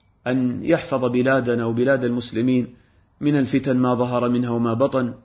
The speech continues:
نسأله تعالى أن يحفظ لنا أمننا وديننا وإيماننا، ونسأله تعالى أن يبارك لنا في أعمالنا وفي ولاة أمورنا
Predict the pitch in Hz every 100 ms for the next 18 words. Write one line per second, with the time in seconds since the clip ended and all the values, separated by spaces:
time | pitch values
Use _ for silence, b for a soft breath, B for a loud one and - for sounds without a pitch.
0 | - - 127 123 120 117 117 131 127 123
1 | - b b b b b - 131 123 104
2 | - - _ _ - - 160 - 135 120
3 | 120 - - 131 131 127 117 147 135 123
4 | 127 123 123 113 110 110 139 139 131 131
5 | 131 127 - - _ _ _ - - 127
6 | 123 139 143 135 131 131 131 - - _
7 | _ _ _ - 123 127 113 95 - -
8 | 135 - 139 135 131 127 110 127 127 127
9 | 120 - _ _ _ _ _ - 127 123
10 | 135 135 120 120 131 135 131 131 - _
11 | _ _ _ - 120 113 113 131 135 131
12 | 131 131 113 - - 113 123 123 123 127
13 | 131 104 127 139 135 127 131 127